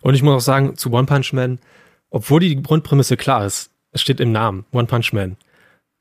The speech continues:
schaffen sie es durch die Inszenierung dann trotzdem immer nur so eine Mikrosekunde, wo man sich fragt, hm.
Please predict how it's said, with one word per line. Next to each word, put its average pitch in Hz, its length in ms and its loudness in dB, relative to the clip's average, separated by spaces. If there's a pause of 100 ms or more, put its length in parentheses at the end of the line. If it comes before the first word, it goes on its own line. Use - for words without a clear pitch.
(260)
schaffen 139 300 2
sie 143 40 8
es - 80 0
durch 131 140 2
die 147 100 -4
Inszenierung 139 520 4
dann 123 160 0
trotzdem 165 420 0
immer 156 220 6
nur 147 100 4
so 127 120 0
eine 131 80 2
Mikrosekunde, 165 840 2
wo 143 60 4
man 143 160 4
sich 135 120 -4
fragt, - 380 -4 (200)
hm. 117 200 0